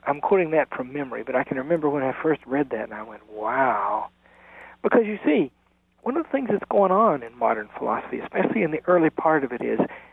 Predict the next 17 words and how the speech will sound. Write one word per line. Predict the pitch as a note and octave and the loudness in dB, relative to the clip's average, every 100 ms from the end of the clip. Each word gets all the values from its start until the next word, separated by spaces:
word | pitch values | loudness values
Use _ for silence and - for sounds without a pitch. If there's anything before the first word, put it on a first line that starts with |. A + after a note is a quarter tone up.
| _ _ | _ _
if | C4+ - | -2 0
we're | D4+ | 0
gonna | C4+ B3 - | 2 0 0
shift | - - | -2 0
our | - D#3+ - | 2 2 2
focus | D#3+ C#3 - - - _ - | 0 0 -6 -14 -20 _ -10
from | C3 | -8
how | B2 D3+ E3 | -6 0 0
men | D#3 C#3 C#3 B2+ _ _ | 0 -6 -8 -14 _ _
ought | - A3+ - | 0 0 0
to | |
be | B2 A#2+ A2 | -12 -12 -10
to | - | -10
how | - - D#3 | -6 -4 -2
they | B2 B2+ _ | -2 -6 _
are, | - F3+ G3 - - - - _ _ - - - - _ - | -2 2 4 4 0 -4 -8 _ _ -20 -20 -20 -20 _ 0
then | G#3 C4+ | 2 2